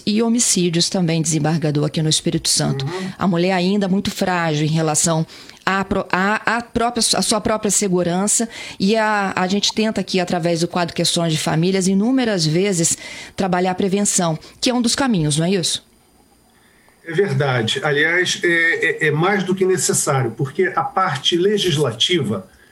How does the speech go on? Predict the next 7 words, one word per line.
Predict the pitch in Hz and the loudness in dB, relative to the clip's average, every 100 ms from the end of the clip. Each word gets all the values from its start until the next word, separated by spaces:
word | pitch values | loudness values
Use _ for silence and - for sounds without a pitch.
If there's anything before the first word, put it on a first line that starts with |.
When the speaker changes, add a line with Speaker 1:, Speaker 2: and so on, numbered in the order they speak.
| _ | _
Speaker 2:
de | 180 | -2
certa | - 185 139 | 0 0 -2
forma, | 139 - 175 147 143 | -4 0 0 2 2
ela | 151 151 | 0 2
vem | 170 | 0
sendo | 143 - 170 165 | 0 0 0 -2
cuidada, | - 214 147 156 156 117 98 | -2 0 2 2 0 -2 -6